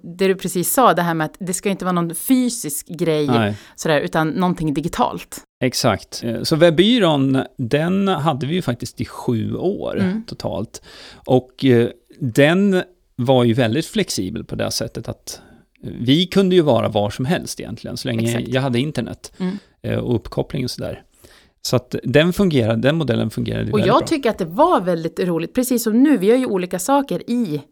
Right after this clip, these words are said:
Speaker 2: Mm.
Speaker 1: i, i allt det här.
Speaker 2: Mm.
Speaker 1: Jag tyckte att det var väldigt roligt, det som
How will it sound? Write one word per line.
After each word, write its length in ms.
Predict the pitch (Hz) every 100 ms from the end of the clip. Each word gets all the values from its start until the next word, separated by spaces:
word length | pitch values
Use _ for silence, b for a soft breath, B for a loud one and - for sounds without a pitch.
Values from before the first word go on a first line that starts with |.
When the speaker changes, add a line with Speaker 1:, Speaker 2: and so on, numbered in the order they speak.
| -
Speaker 2:
Mm. 280 | 127 127 202
Speaker 1:
i, 140 | 180
i 180 | - 226
allt 200 | 160 151
det 60 | 147
här. 160 | 147 156 B
Speaker 2:
Mm. 180 | 123 123
Speaker 1:
Jag 80 | 220
tyckte 200 | 269 226
att 60 |
det 60 | 190
var 280 | 180 269 254
väldigt 380 | 190 180 165 185
roligt, 340 | 165 160 160
det 220 | 175 190 180
som 280 | - 175